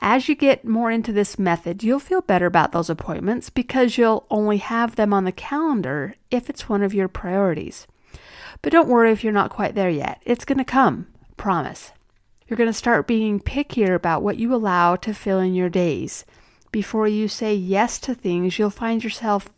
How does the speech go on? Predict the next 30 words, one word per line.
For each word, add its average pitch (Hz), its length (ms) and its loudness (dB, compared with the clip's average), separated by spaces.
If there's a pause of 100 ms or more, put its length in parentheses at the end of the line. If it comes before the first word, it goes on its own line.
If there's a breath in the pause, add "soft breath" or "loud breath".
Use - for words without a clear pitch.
(160)
thinking 226 600 -2
if 208 140 -2
it 214 160 -4
falls 208 340 2
under 202 220 2
one 180 180 2
of 170 120 -2
your 175 120 0
top 170 280 -6
priorities. 190 680 -2 (500 loud breath)
You'll 262 120 2
be 247 160 4
able 233 160 4
to 220 220 -2 (120)
honestly 226 560 2
say 165 340 0
that 175 200 -6
you 196 280 0
need 196 220 -2
to - 60 -12
check - 300 -8
your 170 80 -8
calendar 240 560 0
to 190 100 -6
see 202 200 0
if 185 100 -4
you 202 140 0
can 190 180 -4
do 226 160 2
it. - 200 -4